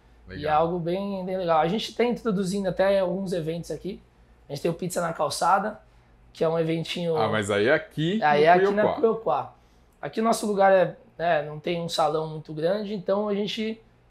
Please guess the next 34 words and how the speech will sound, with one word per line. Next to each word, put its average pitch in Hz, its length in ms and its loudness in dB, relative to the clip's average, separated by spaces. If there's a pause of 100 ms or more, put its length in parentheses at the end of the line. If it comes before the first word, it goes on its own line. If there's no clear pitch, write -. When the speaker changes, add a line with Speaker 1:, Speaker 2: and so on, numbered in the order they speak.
(320)
Speaker 1:
colocou 214 320 6
a 208 40 4
galera 202 280 6
na 196 120 0
calçada, 220 840 2 (180)
faz 254 200 2
como 196 180 -4
se 180 120 -6
fosse 226 280 -2
um 214 100 0
rodízio 180 580 -2
de 160 100 -8
pizza, 208 460 -8
né? 180 320 -4 (340)
Com 147 140 -12
vários 156 300 2
estilos. 214 760 -8 (100)
Speaker 2:
Legal. 92 480 -12 (220)
Speaker 1:
E, 156 160 -10
é, 139 280 -2
um 147 40 -12
cardápiozinho 190 800 0
e - 20 -4
vai 311 140 2
soltando 247 520 -2
pra 240 100 -4
galera, 214 420 4
a - 20 -2
galera 185 220 -2
tomando 185 320 -6
um 156 100 -10
drink, 147 960 -8
né? 156 240 -6 (180)
Tomando 151 320 -16